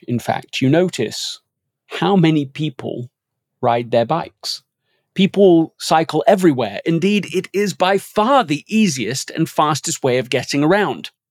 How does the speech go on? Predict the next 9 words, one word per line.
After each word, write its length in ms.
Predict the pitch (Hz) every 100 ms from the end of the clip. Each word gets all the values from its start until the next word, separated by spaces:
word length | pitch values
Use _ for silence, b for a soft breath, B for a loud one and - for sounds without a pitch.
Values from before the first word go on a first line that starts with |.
| _
So 180 | - 185
that's 360 | 190 254 - -
my 200 | 185 180
life 360 | 180 226 -
now. 280 | 123 101 - _ _ _
I 200 | - 113
cycle 440 | 110 - 131 127 123
to 120 | 120
university, 800 | 123 127 175 196 202 208 214 214